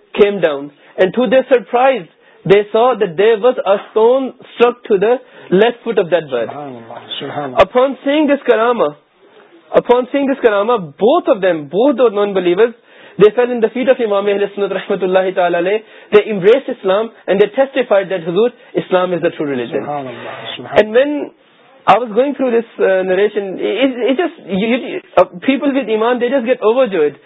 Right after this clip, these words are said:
Speaker 2: Sure.
Speaker 1: Devotees of Imam Ahl Sunnat Rahmatullahi Ta'ala, they just get
Speaker 2: Exactly.
Speaker 1: overjoyed that this is the shan, the excellence, the majesty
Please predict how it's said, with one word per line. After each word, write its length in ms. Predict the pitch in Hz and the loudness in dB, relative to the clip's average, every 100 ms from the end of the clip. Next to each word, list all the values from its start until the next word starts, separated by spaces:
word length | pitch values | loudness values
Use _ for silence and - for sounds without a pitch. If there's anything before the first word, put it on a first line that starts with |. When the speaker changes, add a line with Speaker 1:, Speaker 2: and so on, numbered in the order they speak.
| - | -20
Speaker 2:
Sure. 160 | - 170 | -8 -2
Speaker 1:
Devotees 400 | 208 220 247 262 | 2 2 2 -2
of 80 | 247 | -2
Imam 260 | 233 220 | -2 0
Ahl 220 | 247 247 233 226 | 2 2 2 -4
Sunnat 160 | 247 233 | -4 -4
Rahmatullahi 560 | - 233 226 226 233 | -6 -2 0 0 0
Ta'ala, 440 | 226 220 233 254 190 | 0 -2 -2 -4 -4
they 80 | 233 | -2
just 160 | 294 285 | -2 -2
get 160 | 262 | -4
Speaker 2:
Exactly. 320 | 139 131 - - | -4 -10 -4 2
Speaker 1:
overjoyed 460 | 302 359 240 190 151 - - - | 2 2 0 0 -2 -6 -8 0
that 80 | 190 | 0
this 160 | 254 277 | 0 -2
is 100 | 285 | -2
the 140 | 285 - | -2 0
shan, 260 | 254 285 | 0 0
the 100 | 233 - | -2 -6
excellence, 480 | 262 - 302 247 214 | -6 -4 -2 0 -2
the 100 | 202 | -2
majesty 600 | 190 277 320 - 254 | -2 -2 -4 -4 -4